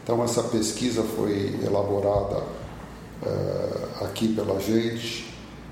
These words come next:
Eh, nós contratamos um escritório de, de historiadores, eh, a Estação do Tempo, eh, do Marcos Marsulo,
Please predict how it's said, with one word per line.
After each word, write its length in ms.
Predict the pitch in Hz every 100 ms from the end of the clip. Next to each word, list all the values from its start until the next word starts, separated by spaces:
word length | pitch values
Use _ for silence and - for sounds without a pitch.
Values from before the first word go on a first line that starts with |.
| - -
Eh, 220 | 101 98 101
nós 180 | 107 104
contratamos 720 | 113 110 107 95 113 107 104
um 140 | 101
escritório 720 | 101 107 104 - 107 104 98
de, 720 | 95 92 92 92 92 - - 87
de 100 | 92
historiadores, 1200 | - 104 101 92 98 107 113 98 - - - - - - - - - - - -
eh, 520 | - - 50 50 - 50 - - - -
a 160 | 104 104
Estação 480 | - 104 - 113
do 140 | 98 98
Tempo, 420 | 110 117 123 - - - - - - - - - - 107
eh, 160 | 104
do 140 | 101 104
Marcos 400 | 104 98 - 107
Marsulo, 760 | 98 - - 120 123 123